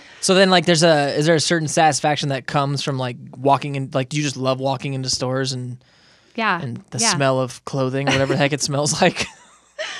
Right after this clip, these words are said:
Speaker 2: That's really funny. Um, no, I don't love the smell of clothing, but I do love the idea that time and time again, I find what I need.
Speaker 1: Okay.
Speaker 2: And so that's super
Speaker 1: It's
Speaker 2: satisfying.
Speaker 1: like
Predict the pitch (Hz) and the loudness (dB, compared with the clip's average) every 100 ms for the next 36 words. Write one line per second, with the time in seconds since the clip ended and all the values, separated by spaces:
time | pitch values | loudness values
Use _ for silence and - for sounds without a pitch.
0 | - 269 - - 277 - 202 196 208 160 | -14 -16 -16 -14 -14 -12 -10 -10 -10 -10
1 | 175 - - - - 254 254 247 233 226 | -12 -16 -20 -4 2 4 4 2 -2 -6
2 | - 226 220 175 165 220 233 220 214 208 | -6 0 2 2 0 0 -2 -2 -2 -2
3 | 196 190 208 214 180 180 - 170 165 190 | -4 -4 -8 -6 -6 -6 -8 -8 -8 -6
4 | 214 220 202 214 226 240 233 233 240 240 | -4 -4 -4 -4 -2 0 0 0 -2 -8
5 | - - 220 214 208 196 196 185 185 180 | -20 -12 -4 -2 -2 -2 -2 0 0 0
6 | 170 - 196 185 185 180 165 156 151 151 | -2 -4 -2 -2 -2 -2 -4 -6 -8 -8
7 | 160 - 156 147 160 160 160 165 165 233 | -10 -10 -10 -8 -10 -12 -12 -10 -10 -10
8 | 165 156 123 185 180 175 170 - 180 165 | -10 -8 -4 -4 -4 -6 -6 -8 -10 -10
9 | 165 - - - - 107 - - | -10 -8 -10 -10 -6 -4 -4 -8